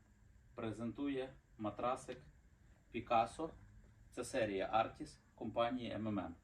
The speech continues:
Переваги цього матраса — це зонований пружинний блок і досить комфортна піна. Матрас має гарантію три роки. Можна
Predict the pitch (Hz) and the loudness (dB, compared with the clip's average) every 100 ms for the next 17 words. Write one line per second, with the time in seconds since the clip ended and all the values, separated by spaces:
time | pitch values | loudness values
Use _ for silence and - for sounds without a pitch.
0 | - _ - _ - - - - 131 143 | -20 _ -20 _ -20 -20 -20 0 2 6
1 | 135 107 101 107 104 107 107 95 - - | 4 2 -4 -6 -6 -4 0 -2 -2 -10
2 | - 113 104 92 - - - - 107 120 | -6 2 2 0 -6 -20 -20 -16 -4 2
3 | 135 113 104 98 110 107 104 104 110 104 | 4 4 0 -4 -6 -4 -2 -2 0 0
4 | - - - - - - - - - - | 0 -6 -20 -20 -20 -20 -20 -20 -20 -20
5 | - - 294 320 - - - 143 285 - | -14 -4 -2 -2 -6 -2 0 0 -4 -6
6 | 110 101 113 107 - 131 127 135 101 - | -6 -6 0 -2 0 -2 0 -2 -2 -4
7 | - - - - - - 117 131 113 - | -10 -20 -20 -20 -18 -6 0 4 4 2
8 | 104 101 110 104 95 - - 254 131 101 | 0 0 2 2 2 -4 2 6 6 4
9 | - 269 277 - - - - - - 123 | -2 -6 -8 -10 -20 -20 -20 -18 -4 6
10 | 139 127 110 | 6 6 0